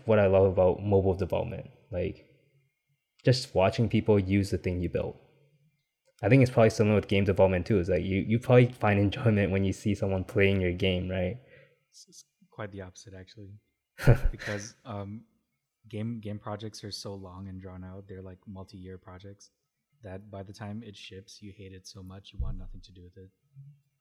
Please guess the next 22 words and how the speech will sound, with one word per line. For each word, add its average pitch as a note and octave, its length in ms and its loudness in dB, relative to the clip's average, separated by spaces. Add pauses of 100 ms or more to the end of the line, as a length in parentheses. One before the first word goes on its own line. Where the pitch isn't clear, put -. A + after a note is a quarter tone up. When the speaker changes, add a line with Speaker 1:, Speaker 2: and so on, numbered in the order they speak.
(680)
Speaker 1:
Yeah, G2 240 4
that A2+ 160 4
makes D#3 220 -2
sense. G2 380 0
Like, F#2+ 180 0
um, F#2 340 2 (880)
I A#2+ 60 -2
guess B2 180 4
for C#3+ 160 2
me, A2 200 6
like, G2 260 4 (360)
I A2+ 60 -4
guess, B2+ 180 4
yeah, A2 220 8
with G2 280 2
mobile A#2+ 320 4
development, G2 480 2
like, F#2 180 -4
our F#2+ 160 2
features A2+ 580 4 (460)
are F#2+ 120 0
not, F#2+ 440 4